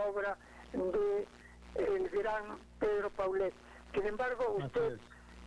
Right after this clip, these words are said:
Speaker 1: a través de su vínculo de sangre, también nos puede referir algo. Cuéntenos, nosotros estamos hablando de que él fue, entre otros,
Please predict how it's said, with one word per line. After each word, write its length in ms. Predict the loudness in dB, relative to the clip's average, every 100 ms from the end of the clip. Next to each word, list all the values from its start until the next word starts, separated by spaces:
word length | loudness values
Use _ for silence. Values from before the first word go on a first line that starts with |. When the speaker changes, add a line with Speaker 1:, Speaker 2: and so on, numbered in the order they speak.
| -12 -4
Speaker 1:
a 140 | -2
través 420 | 0 2 4 4 4
de 320 | 4 4 0 -8 -18 -14 -2
su 680 | 2 4 6 4 2 0 -2 0
vínculo 580 | 0 0 2 2 4 2
de 120 | -2
sangre, 460 | -4 -4 -2 -2 -2 -8 -16 -6
también 300 | -4 0 0
nos 120 | 0 -2
puede 240 | 0 2
referir 520 | 2 0 0 2 2
algo. 320 | 2 0 -2 -8 -12 -12 -10 0
Cuéntenos, 600 | 0 2 0 2 2 2 -2 -10 -18 -4
nosotros 320 | -2 2 0 0
estamos 380 | -2 -2 -2 0
hablando 540 | -2 0 0 0 0 2
de 160 | 2 0
que 80 | 2
él 340 | 4 4 0 -6 -16 -18 -16 -8 2
fue, 280 | 4 4 0 -2 -2
entre 300 | 0 0 2
otros, 480 | 2 2 2 0